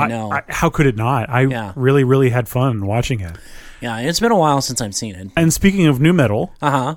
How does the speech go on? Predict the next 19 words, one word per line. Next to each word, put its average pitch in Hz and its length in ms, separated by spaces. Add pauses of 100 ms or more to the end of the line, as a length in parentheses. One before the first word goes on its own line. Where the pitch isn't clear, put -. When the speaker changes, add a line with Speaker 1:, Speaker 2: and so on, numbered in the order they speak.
(120)
Speaker 1:
there 147 220
is 139 140
a 139 100
moment 143 400
in 135 140
that 127 180
movie 120 560 (920)
where 127 420 (140)
Patrick - 360
Stewart 135 560
is 139 120
possessed 117 720 (140)
Speaker 2:
<laughs> - 140
Speaker 1:
by 170 440
this 127 200
space - 380
vampire 127 500
woman. 107 220
Speaker 2:
Right. 131 320